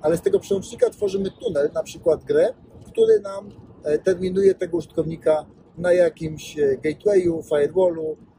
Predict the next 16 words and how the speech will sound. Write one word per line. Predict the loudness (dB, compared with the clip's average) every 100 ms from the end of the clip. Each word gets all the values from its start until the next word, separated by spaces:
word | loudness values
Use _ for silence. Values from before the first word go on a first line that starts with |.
| -20 -12
e, | -2 2 2 2
jakimś | 0 -2 -8 -6
kontrolerze | -4 -2 -2 -2
bezprzewodowym, | -6 -6 -4 0 0 0 -2
w |
zależności | -4 -4 -12 -8
od | -6
tego, | -4 -2 -2 -4 -4
jaką | 0 0 -2 -6
technologię | -2 -4 -2 -6 -6
wykorzystujemy | -10 -6 -8 -8 -8 -6 -4 -8 -8 -20 -20 _ -14
i | -8
na | -4 -4
co, | 0 0 0 -2 -20 -16 -4
e, | -2
postawiliśmy. | -2 -2 -4 -4 -12 -16